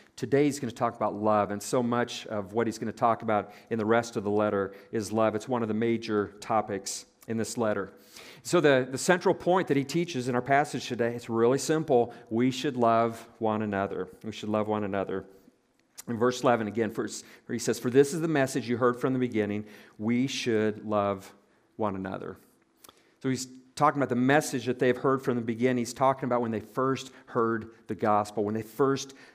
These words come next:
believed. That message, which is what John still preaches, is that believers should love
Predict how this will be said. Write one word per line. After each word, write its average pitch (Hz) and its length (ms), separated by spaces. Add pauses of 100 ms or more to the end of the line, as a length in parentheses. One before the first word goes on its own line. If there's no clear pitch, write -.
(100)
believed. 113 800 (680)
That 139 300
message, 117 440
which 113 180
is 110 100
what 120 180
John 127 240
still 127 240
preaches, 110 580
is 104 100
that 117 80
believers 107 400
should 104 200
love 107 400